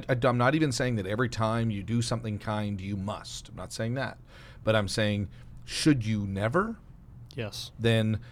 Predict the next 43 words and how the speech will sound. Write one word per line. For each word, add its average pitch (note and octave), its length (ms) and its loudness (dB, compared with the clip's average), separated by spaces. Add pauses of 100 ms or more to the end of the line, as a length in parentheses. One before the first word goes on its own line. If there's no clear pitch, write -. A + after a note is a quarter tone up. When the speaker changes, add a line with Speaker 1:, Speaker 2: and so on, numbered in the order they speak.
(140)
Speaker 1:
the, A#2+ 100 0
the A#2+ 160 -2
connection C#3 680 0
is A#2 160 -2
really C3+ 300 4
never A#2 320 2
made. F2+ 460 -6 (260)
Speaker 2:
Yes. A2+ 160 -6
Speaker 1:
And A2 180 2
that's A#2 280 4
the B2+ 100 0
problem A#2 380 4
with F#2 160 -4
missions E3 540 0
that B2 120 -2
doesn't C#3 280 0
have B2+ 180 4
a B2+ 60 4
gospel A#2+ 720 0
explanation, B2+ 920 0 (200)
Speaker 2:
Mm-hmm. A2+ 420 -4 (200)
Speaker 1:
is G#2+ 160 2
it A2 120 0
just A#2+ 280 2
looks B2+ 220 0
like A2+ 180 2
kindness. - 560 -4 (180)
Speaker 2:
Yes. G#2+ 320 -10
Speaker 1:
And A2 160 4
now A2 180 6
we A#2 200 4
don't C3+ 180 4
look A#2 200 4
any B2+ 180 4
different, D#3 380 2
and A2+ 120 2
there's F2+ 220 -4
nothing A2+ 480 2
wrong A#2 180 6
with A2+ 120 2
the A#2 80 0
United A2 340 0
Way. F2 240 -8